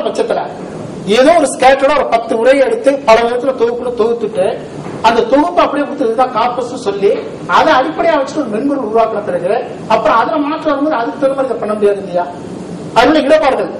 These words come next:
நடைமுறை சிக்கல் வந்து இது மாதிரி இருக்கு. அது மாதிரி இது முதல் விதியில கொடுக்குற மாதிரி அடுத்து வந்து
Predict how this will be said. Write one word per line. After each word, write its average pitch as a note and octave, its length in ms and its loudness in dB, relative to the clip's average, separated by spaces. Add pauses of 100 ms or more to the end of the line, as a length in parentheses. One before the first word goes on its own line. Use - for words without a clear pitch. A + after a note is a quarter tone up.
(140)
நடைமுறை D4+ 380 4
சிக்கல் C4 260 4
வந்து A#3+ 180 0
இது G3+ 160 4
மாதிரி G3+ 180 2
இருக்கு. D#3+ 200 -6 (440)
அது B3 160 2
மாதிரி D#4+ 180 6
இது B3+ 80 -2 (100)
முதல் D#4+ 200 0
விதியில C4 300 0
கொடுக்குற A3+ 260 -2
மாதிரி B3+ 160 4
அடுத்து A#3+ 240 2
வந்து A#3 140 -2